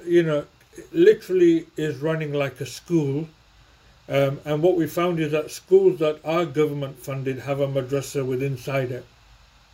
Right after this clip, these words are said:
that are running like after school clubs. So they've got all the health and safety and physical infrastructure, and, um, they have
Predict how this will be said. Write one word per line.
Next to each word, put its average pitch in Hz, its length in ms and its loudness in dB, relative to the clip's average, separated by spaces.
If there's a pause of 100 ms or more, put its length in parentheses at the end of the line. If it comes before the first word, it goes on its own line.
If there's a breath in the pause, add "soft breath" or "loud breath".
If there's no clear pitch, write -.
(800 soft breath)
that 160 240 0
are 151 140 4
running 170 300 4
like 147 200 0
after 156 340 -4
school 160 360 0
clubs. 180 500 -2 (1000 soft breath)
So 175 160 4
they've 151 300 0
got 196 240 4 (140)
all 175 400 6
the 151 320 -2 (520 soft breath)
health 170 340 -2
and 156 160 -4
safety 156 680 0
and 139 280 -8
physical 151 600 -2
infrastructure, 143 1160 -4
and, 127 220 -8 (500 soft breath)
um, 135 500 -2 (380)
they 147 220 0
have 151 340 0